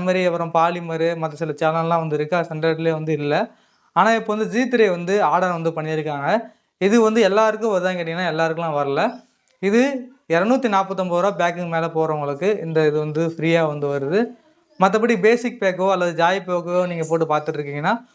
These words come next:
உங்களுக்கு வந்து நீங்க ஆட் ஆன் தான் பண்ற மாதிரி வரும். ஆட் ஆன் பண்ணீங்கன்னா பத்து ரூபா வந்து கூட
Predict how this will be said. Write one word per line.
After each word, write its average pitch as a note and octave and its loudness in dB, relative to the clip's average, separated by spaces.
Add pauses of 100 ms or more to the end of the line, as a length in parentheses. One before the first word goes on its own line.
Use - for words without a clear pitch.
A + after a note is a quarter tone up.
(220)
உங்களுக்கு A3+ 4
வந்து A#3 0
நீங்க F#3 2 (100)
ஆட் G3+ 2
ஆன் G3 -4
தான் F#3 -8
பண்ற D#3 -6
மாதிரி D3+ -2
வரும். F#3 -2 (400)
ஆட் A3 4
ஆன் A3+ -4
பண்ணீங்கன்னா F#3+ -2
பத்து F3+ -4
ரூபா G3 4 (100)
வந்து F3 -4 (100)
கூட F#3 2